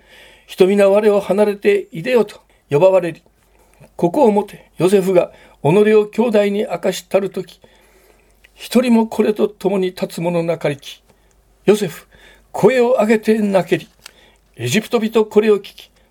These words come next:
パロの家またこれを聞く。ヨセフ、すなわちその兄弟に言いけるわ。「我はヨセフなり。我が父なお生きながらえおるや」と。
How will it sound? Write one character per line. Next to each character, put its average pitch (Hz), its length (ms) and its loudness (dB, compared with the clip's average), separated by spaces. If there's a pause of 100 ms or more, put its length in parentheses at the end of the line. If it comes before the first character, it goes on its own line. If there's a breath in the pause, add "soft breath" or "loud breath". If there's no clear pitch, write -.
(120)
パ 190 120 0
ロ 226 100 2
の 214 140 2
家 202 280 0 (220)
ま 160 140 -6
た 233 120 -8
こ - 160 -6
れ 214 120 -4
を 202 100 -6
聞 - 180 -20
く。 330 120 -14 (680 soft breath)
ヨ 151 80 0
セ 180 140 0
フ、 - 140 -14 (300 soft breath)
す 139 100 -10
な 226 120 0
わ 220 100 -4
ち - 180 -16
そ 220 140 -2
の 214 120 0
兄 - 160 -6
弟 214 240 -2
に 202 280 -8
言 170 120 -8
い 214 40 -12
け - 160 -8
る 294 80 -10
わ。 214 60 -18 (920 soft breath)
「我 180 220 2
は 190 160 2
ヨ 202 120 2
セ 254 140 -2
フ - 140 -8
な 226 80 0
り。 - 120 -10 (840)
我 180 100 -2
が 214 100 0
父 - 300 -8
な 240 160 2
お 233 160 -4
生 226 160 -14
き - 140 -10
な 208 160 -2
が 226 80 -8
ら 226 120 -2
え 226 120 -2
お 220 160 -2
る 330 80 -2
や」 208 180 -2
と。 - 80 -20